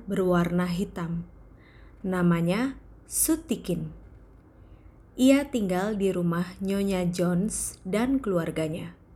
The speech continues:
Sutikin selalu memburu dan memakan tikus-tikus yang suka mencuri makanan dari dapur Nyonya Jones.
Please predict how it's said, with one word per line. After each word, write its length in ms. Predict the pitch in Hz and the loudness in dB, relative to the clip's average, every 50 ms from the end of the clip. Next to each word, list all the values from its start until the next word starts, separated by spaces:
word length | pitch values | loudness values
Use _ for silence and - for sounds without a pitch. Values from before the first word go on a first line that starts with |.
| - - - - - - - - - - - - - - - | -20 -20 -20 -20 -20 -20 -20 -20 -20 -20 -20 -20 -20 -18 -10
Sutikin 800 | - - 247 247 247 - 269 269 262 - 330 339 339 339 330 - | -4 -2 0 0 0 0 -2 -4 -2 -4 -4 -2 -2 0 0 0
selalu 560 | - 269 233 202 190 185 185 190 208 226 233 | 0 2 2 2 2 0 2 2 2 2 2
memburu 640 | 226 208 196 185 175 180 175 175 175 180 190 220 247 | 0 0 0 0 2 2 2 2 2 2 2 2 2
dan 320 | 220 190 175 170 170 170 | 2 2 0 2 2 2
memakan 560 | 170 165 170 170 160 160 - - 196 208 202 | 0 2 0 -2 -2 -4 -6 -6 -6 -6 -6
tikus-tikus 960 | - 202 202 - 180 175 - - - 175 175 - - 226 233 226 - - - | -6 -8 -6 -6 -4 -4 -4 -4 -6 -8 -8 -6 -6 -6 -6 -6 -8 -6 -4
yang 160 | 196 170 170 175 | -2 0 0 0
suka 400 | 175 - - 180 175 208 214 220 | -2 -2 -6 -6 -6 -4 -4 -4
mencuri 640 | 220 208 190 175 175 180 196 220 233 240 240 240 | -2 -2 0 0 0 0 0 0 0 0 0 0
makanan 720 | 240 233 226 185 - - 185 175 170 170 175 208 226 233 214 | -2 -2 -4 -4 -6 -6 -4 -2 -2 0 0 0 0 -2 0
dari 320 | 185 185 175 175 175 175 | 0 2 2 4 4 2
dapur 640 | 170 165 165 175 175 - - 196 214 - - 220 214 - - - | 2 0 -2 -6 -6 -8 -8 -6 -6 -4 -6 -6 -8 -10 -12 -8
Nyonya 400 | 202 208 214 208 220 226 220 202 | -6 -4 -2 -2 -2 -2 -2 -4
Jones. 640 | 175 - 175 151 160 170 160 160 - - - - - | -4 -2 -2 -2 -2 -4 -6 -6 -8 -8 -10 -12 -14